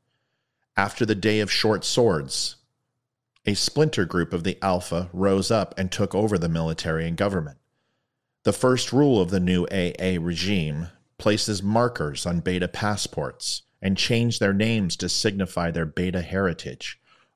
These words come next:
All names were instant monikers that identified their lineage. On the eve of winter, the day of the broken shards, something happened. All Beta businesses were smashed and pilfered.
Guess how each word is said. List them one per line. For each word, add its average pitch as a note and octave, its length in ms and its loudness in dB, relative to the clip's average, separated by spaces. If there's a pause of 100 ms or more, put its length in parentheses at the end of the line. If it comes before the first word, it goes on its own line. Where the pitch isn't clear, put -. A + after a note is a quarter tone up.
(100)
All A2 300 4
names G#2 460 2
were F2 220 -2
instant G#2 400 0
monikers F#2+ 640 -2
that E2 100 -4
identified E2+ 720 -2
their D2+ 140 -6
lineage. D2+ 680 -6 (1080)
On D3+ 160 6
the E3+ 60 6
eve F#3 260 6
of F#3 120 4
winter, D3+ 380 4
the D3+ 100 2
day A2+ 340 4
of B2+ 100 2
the B2+ 100 2
broken G2+ 400 2
shards, G2 880 0 (160)
something F#2 380 -4
happened. - 520 -4 (640)
All A#2+ 220 6
Beta A#2 320 4
businesses G2 760 0
were F2+ 60 -2
smashed G2+ 760 0
and E2+ 140 -2
pilfered. - 540 -2